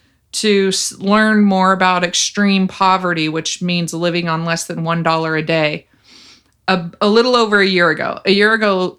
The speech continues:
this past July. And on that trip, <clears throat> I met a woman named Josephine. And I had no idea that she even existed before I went to Nairobi. I had no intention of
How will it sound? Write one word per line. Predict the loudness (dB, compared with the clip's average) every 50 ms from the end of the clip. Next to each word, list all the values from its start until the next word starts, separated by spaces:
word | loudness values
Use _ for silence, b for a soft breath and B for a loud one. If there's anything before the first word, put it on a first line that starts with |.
| _ -12
this | -8 -6 -6 -6 -4
past | -2 -2 -2 -2 -2 -6 -6
July. | -4 -4 -4 -2 -4 -4 -4 -6 -10 -12 _ b b b b b b b b b b b b b -2
And | 0 2 2 2
on | 2 0 0 2 2 0 0 0
that | 0 2 2 0 0 -2
trip, | -4 -4 0 2 2 4 4 2 -2 -6 -14 -20 -20 _ _
<clears throat> | _ _ -2 0 2 2 2 0 -2 _ _ _ _ _ _ _ _ _ _ _ _ _ -14 -14 -12 -6 -2
I | 2 4
met | 4 4 4 4 2
a | 2
woman | 2 2 2 2 2 2 2 2 2 2 0 0 0
named | 2 4 4 4 2 2 2
Josephine. | 2 2 2 0 -4 -8 -10 -10 -8 -8 -8 -8 -12 -16 _ _ _ _ _ _ _ _ _
And | -2 0 2 4 4 2 2 2 0 0 0 0
I | 0
had | 2 2 2 4 4
no | 4 4 4 4 4
idea | 2 2 0 2 2 4 4 4 2 0 -4 -8 -8 _ -2
that | -2 -2 0
she | 0 0 2 2
even | 2 2 2
existed | 0 0 -2 -2 -2 -2 -2 -4 -4 -4 -4 -4 -4
before | -6 -6 -2 0 0 2
I | 0
went | 0 -2 -4 -6 -6
to | -6 -6 -2
Nairobi. | -2 0 0 2 2 0 0 0 0 0 0
I | 0 0
had | 0 0 -2 -2 0
no | 0 0 0 2 2 2 0
intention | 0 -2 -2 -2 -2 -2 -2 0 0 0 0 -2 -2 -2 -2 -4 -4
of | -4 -2 -2 -2 -2 -4 -8 -14